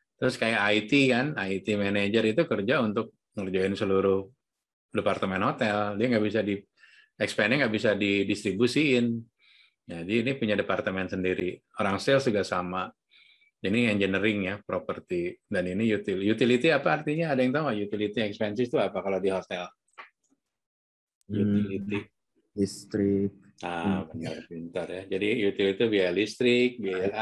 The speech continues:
Speaker 1: air, biaya gas. Airnya kan bisa air pump atau air dipel ya. Dipel itu sumur dalam. Terus tadi gas ya, gas untuk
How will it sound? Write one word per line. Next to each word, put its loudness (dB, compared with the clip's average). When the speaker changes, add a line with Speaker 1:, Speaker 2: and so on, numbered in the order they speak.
Speaker 1:
air, 2
biaya 2
gas. -2
Airnya 2
kan -2
bisa 0
air -2
pump -4
atau -14
air -2
dipel 2
ya. 0
Dipel -4
itu 0
sumur -6
dalam. -4
Terus -8
tadi -2
gas 2
ya, 0
gas 0
untuk -4